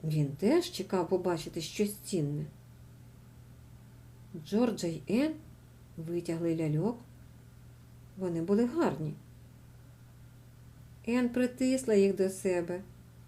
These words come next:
Вона любила ляльок, хоча Джорджа їх зневажала.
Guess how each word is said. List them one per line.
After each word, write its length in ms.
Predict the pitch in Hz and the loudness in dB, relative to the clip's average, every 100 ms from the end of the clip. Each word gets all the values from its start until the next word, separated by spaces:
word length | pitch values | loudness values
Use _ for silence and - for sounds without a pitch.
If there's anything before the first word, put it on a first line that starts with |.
| - - - - - - | -20 -20 -20 -20 -10 0
Вона 380 | 269 349 415 | 4 8 8
любила 460 | 269 175 202 208 185 | 8 6 6 6 4
ляльок, 340 | 185 175 180 - - - - - - - - | 2 0 -4 -8 -18 -20 -20 -20 -20 -12 -8
хоча 300 | - 180 165 | -4 -2 -2
Джорджа 560 | 156 196 415 302 151 - - 214 | 0 4 4 4 -2 -6 -8 -2
їх 260 | 202 151 | -2 0
зневажала. 680 | - 202 311 381 170 123 | 0 4 4 4 0 -2